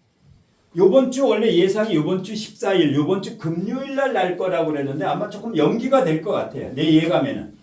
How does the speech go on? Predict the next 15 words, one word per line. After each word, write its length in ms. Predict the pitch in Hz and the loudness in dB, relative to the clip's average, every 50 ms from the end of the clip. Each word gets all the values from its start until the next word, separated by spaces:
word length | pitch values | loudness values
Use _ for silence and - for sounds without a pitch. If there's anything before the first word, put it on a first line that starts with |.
| - 151 | -6 -2
예. 380 | 156 147 135 - - - - _ _ _ _ _ _ _ _ _ _ _ _ _ | 0 0 0 0 -4 -10 -18 _ _ _ _ _ _ _ _ _ _ _ _ _
그러면 400 | - 269 277 - - - - - - - - _ _ _ _ - _ - | -2 0 2 2 2 0 -2 -6 -12 -18 -20 _ _ _ _ -20 _ -8
박근혜 500 | 139 165 196 196 - - 269 262 262 262 | -2 0 0 0 0 -4 -2 0 2 4
대통령 840 | - 240 233 240 233 233 240 233 233 247 269 277 277 277 - - - - _ - | 6 6 6 4 4 -2 -2 -2 -2 -6 -6 -6 -6 -10 -12 -16 -20 -20 _ -20
탄핵 520 | - - 240 240 226 226 226 220 220 - - | -12 -4 -2 -2 -2 0 -2 -4 -4 -4 -6
당시에 760 | 208 190 185 175 165 - 185 175 151 - 143 156 - - - | -6 -6 -4 -6 -6 -6 -2 0 2 2 2 0 -2 -6 -8
이천십육 880 | 160 175 185 202 - 214 214 208 202 - - - 202 185 180 180 185 190 | -10 -10 -10 -8 -6 -4 -4 -4 -4 -4 -8 -8 -8 -8 -6 -4 -4 -4
년, 160 | 190 190 190 | -2 -4 -4
십칠 360 | 185 - - - - 208 190 | -6 -8 -12 -12 -10 -8 -4
년 140 | 180 180 170 170 | -2 -2 -2 -2
당시에 680 | 165 160 160 151 - 190 202 214 233 226 214 - - - _ _ _ _ _ | -2 -2 -4 -4 -2 0 0 0 0 -2 -6 -12 -16 -20 _ _ _ _ _
다섯 360 | - - - - - 208 233 | -18 -16 -14 -10 -6 -2 0
명이 280 | 233 233 254 254 247 - | 2 2 2 2 0 -2
죽었어요. 520 | - 160 135 127 - - 101 92 - - | -4 -4 -4 -4 -6 -6 -8 -12 -14 -14
자살자가. 680 | - - - 135 139 175 165 147 - - - - - | -16 -16 -14 -10 -8 -6 -6 -6 -8 -8 -12 -14 -14